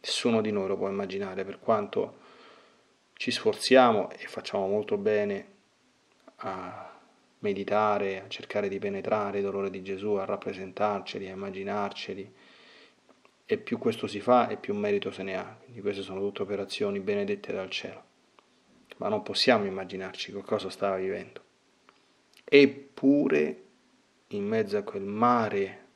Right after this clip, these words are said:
immenso di dolori, e questo vale anche per la Divina Maria che era sotto la croce, c'era la gioia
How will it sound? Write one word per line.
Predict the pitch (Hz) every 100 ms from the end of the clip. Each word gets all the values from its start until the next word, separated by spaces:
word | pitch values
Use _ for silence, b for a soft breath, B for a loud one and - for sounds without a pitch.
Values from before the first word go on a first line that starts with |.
| _ -
immenso | 110 101 107 120 117 104 -
di | 101 95
dolori, | 113 139 107
e |
questo | - 110 -
vale | 101 101
anche | 101 101 -
per | -
la | 98
Divina | 95 104 98
Maria | 95 107 98
che | 95
era | -
sotto | 101 -
la | 107 110
croce, | 139 143 - - b b b b b b b b _ _ _ _ - _ - - _ _ _ _ _
c'era | - 120 104
la | 113
gioia | 113 113 90 82